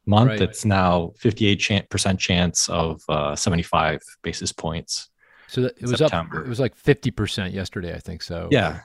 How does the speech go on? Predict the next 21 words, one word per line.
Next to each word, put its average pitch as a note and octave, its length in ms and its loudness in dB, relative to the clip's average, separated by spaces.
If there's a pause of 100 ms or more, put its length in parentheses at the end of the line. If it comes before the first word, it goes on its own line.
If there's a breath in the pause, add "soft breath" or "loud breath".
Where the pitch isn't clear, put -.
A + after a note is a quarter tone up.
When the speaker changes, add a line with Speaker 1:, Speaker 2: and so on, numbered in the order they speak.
Speaker 1:
and E2+ 320 -4
Speaker 2:
okay, A2+ 220 -6
that F2+ 80 -4
Speaker 1:
these D#3 140 6
Speaker 2:
makes - 40 0
Speaker 1:
things C#3+ 180 8
move C#3 160 6
Speaker 2:
sense. C3 80 4
Speaker 1:
around A#2+ 300 4
though G#2+ 260 6
a G2+ 40 6
lot F#2+ 260 4
Speaker 2:
Yeah. G2 140 -6
Speaker 1:
day F#2 140 0
to F#2 80 -6
day, F2 220 -4
so E2 380 -2
nothing, F#2+ 320 0
Speaker 2:
Right. E2 240 0 (280)
Speaker 1:
you - 80 -2
know, D2 120 -4